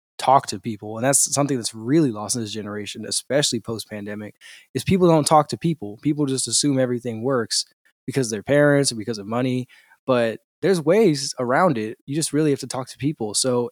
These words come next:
every, for, like, the last two years, for the most part, like, every weekend, I was going up with my friend or I was going by myself, and I would go to all the sneaker shops and just have conversations with the people that work there and the people that I know. And then, like,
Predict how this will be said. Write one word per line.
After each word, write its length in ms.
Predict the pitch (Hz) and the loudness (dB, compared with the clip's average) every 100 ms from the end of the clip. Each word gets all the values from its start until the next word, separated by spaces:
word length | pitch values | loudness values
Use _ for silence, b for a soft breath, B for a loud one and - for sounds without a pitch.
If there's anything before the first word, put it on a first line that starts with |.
| - | -2
every, 420 | 165 165 135 117 - - - - | 2 4 2 0 -10 -20 -20 -8
for, 180 | 170 | -2
like, 260 | 170 156 127 | 2 2 0
the 80 | 139 | -2
last 560 | 170 185 - - - - _ _ _ _ _ _ _ _ - | 2 2 0 -4 -6 -12 _ _ _ _ _ _ _ _ -2
two 220 | 208 226 | 2 4
years, 580 | 147 127 120 123 - - _ _ - | 4 2 0 -2 -4 -6 _ _ -10
for 120 | - | -4
the 100 | 120 | -4
most 340 | 104 135 185 - | 0 2 2 2
part, 180 | 196 180 | 2 2
like, 160 | 120 | 0
every 180 | 147 147 | 0 0
weekend, 560 | 139 170 185 180 175 170 | 0 0 0 0 0 -4
I 80 | 135 | -2
was 140 | 131 127 | 0 0
going 240 | 139 143 | 2 2
up 120 | 139 | 0
with 100 | 131 | -2
my 140 | 110 104 | -8 -6
friend 400 | 156 156 151 147 | 0 2 2 0
or 200 | 127 113 | -2 -2
I 40 | |
was 100 | 117 | -2
going 180 | 117 113 | -4 -4
by 120 | 104 | -4
myself, 560 | 92 95 - 139 135 - - | -6 -6 0 2 0 -4 -14
and 80 | |
I 40 | 131 | -16
would 100 | 135 | -12
go 160 | 151 | -10
to 120 | 147 139 | -6 -6
all 180 | 123 | -4
the 60 | 156 | -4
sneaker 280 | - 165 160 | -2 -2 -2
shops 340 | 160 156 151 - b b | -2 -2 -2 -10 b b
and 80 | 120 | -2
just 100 | 127 | -2
have 100 | 156 | 0
conversations 640 | 156 147 135 143 170 139 | 2 2 4 4 4 2
with 100 | 123 | -6
the 60 | 117 | -6
people 260 | 135 123 117 | -4 -4 -8
that 120 | 110 | -8
work 220 | 135 151 | -6 -6
there 360 | 160 156 147 147 _ _ _ _ - | -2 0 0 -2 _ _ _ _ -6
and 200 | 117 117 | -4 -2
the 80 | 113 | 2
people 380 | 143 123 127 120 | 2 4 0 0
that 140 | 110 | -6
I 100 | 104 | -8
know. 400 | 107 127 131 127 | -4 2 4 4
And 100 | 127 | 2
then, 80 | 139 | 2
like, 220 | 135 - | 0 -2